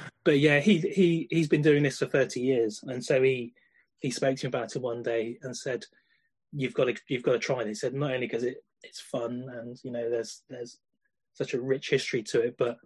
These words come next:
it's useful in your job and in the things that you're doing when you're engaging with the public and, and doing, um, doing stuff out and about in the parks." So yeah, that's sort of how I got started, certainly with the green woodworking.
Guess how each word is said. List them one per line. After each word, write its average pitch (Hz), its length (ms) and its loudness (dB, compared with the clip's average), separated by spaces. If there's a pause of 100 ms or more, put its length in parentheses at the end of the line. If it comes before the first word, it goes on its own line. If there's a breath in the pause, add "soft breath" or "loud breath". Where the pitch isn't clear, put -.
(460)
it's 147 180 -6
useful 135 460 0
in 120 100 -8
your 117 120 -4
job 113 420 -2
and 120 260 -10
in 123 100 -8
the 113 100 -8
things 131 240 -8
that 120 100 -6
you're 123 140 -4
doing 113 340 -2
when 117 100 -8
you're 117 120 -8
engaging 120 360 -4
with 120 80 -8
the 127 60 -6
public 120 540 -6
and, 117 220 -10
and 113 140 -12
doing, 120 340 -2 (880 soft breath)
um, 123 240 -12 (380)
doing 123 180 -2
stuff - 240 -6
out 135 160 -6
and 123 80 -8
about 123 300 -6
in 123 60 -10
the 117 60 -10
parks." 120 500 -8 (260)
So - 140 0
yeah, 147 160 6
that's - 340 -2
sort 214 160 6
of 151 100 2
how 143 280 4
I 139 120 6
got 135 220 2
started, 156 560 0
certainly 160 280 2
with 147 100 0
the 143 80 0
green 147 340 2
woodworking. 117 640 -4